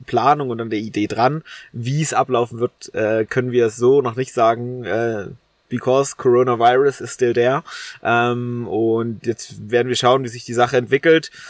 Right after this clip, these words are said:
Ähm, wir sind aber jetzt schon an einer, an ein, zwei Ideen dran und ich denk mal, dass wenn ich jetzt hier vom,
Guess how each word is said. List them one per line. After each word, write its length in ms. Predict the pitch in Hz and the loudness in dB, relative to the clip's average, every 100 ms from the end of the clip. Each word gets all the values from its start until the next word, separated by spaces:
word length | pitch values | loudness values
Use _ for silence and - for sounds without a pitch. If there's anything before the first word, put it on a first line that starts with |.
| - - | -18 -6
Ähm, 840 | 120 123 120 120 120 120 120 117 110 | 2 2 2 0 -4 -6 -6 -6 -2
wir 140 | 120 | 0
sind 200 | 113 151 | 2 4
aber 220 | 143 131 | 4 6
jetzt 140 | 123 - | 4 2
schon 200 | 127 117 | 0 0
an 180 | 120 | 0
einer, 300 | 120 117 113 | 0 2 0
an 280 | 82 113 117 | -2 -4 -4
ein, 200 | 95 123 | -4 -4
zwei 200 | - 120 | 0 0
Ideen 260 | 117 113 107 | 0 0 -2
dran 380 | - 123 135 131 | 2 2 2 -4
und 280 | 113 110 | -8 -8
ich 120 | 110 - | -6 -2
denk 160 | 120 | -2
mal, 100 | 117 | -2
dass 180 | 107 - | -8 -4
wenn 120 | 110 | -4
ich 100 | 110 | -2
jetzt 180 | 113 - | -6 -4
hier 180 | 120 110 | -2 -2
vom, 300 | - 104 | -2 -4